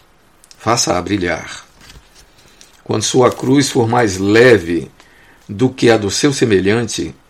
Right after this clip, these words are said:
ofereça-lhes um pouco de sua vitalidade e energia de viver e de suavizar sua agonia. Enquanto o sofrimento existir na terra,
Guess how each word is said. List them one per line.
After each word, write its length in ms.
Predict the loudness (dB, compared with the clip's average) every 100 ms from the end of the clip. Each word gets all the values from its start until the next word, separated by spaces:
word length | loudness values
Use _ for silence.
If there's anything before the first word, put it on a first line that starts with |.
| _ _ _ -6
ofereça-lhes 840 | -2 2 4 4 4 -2 -2 -4
um 100 | -6
pouco 380 | -2 0 0 -2
de 140 | -8
sua 240 | -6 -2 -2
vitalidade 880 | -2 -2 -2 0 0 2 2 2 -4
e 60 |
energia 640 | -4 -4 -6 -6 -2 -2
de 120 | -2 -4
viver 540 | -6 -4 -2 -2 -4 -12 _ _ _ _ _ _ -8
e 100 | -2
de 140 | 2
suavizar 680 | 2 2 2 2 2 2 2
sua 300 | 0 2 2
agonia. 600 | 0 -4 -4 -4 -4 -8 _ _ _ _ _ _ _ _ _ _ _
Enquanto 340 | -6 -2 -2 -2
o 40 |
sofrimento 840 | -2 -2 -2 -2 -4 -6 -10 -10 -8
existir 580 | -6 -4 -6 -4 -2 -2
na 140 | -4
terra, 640 | -8 -2 0 0 -6 -12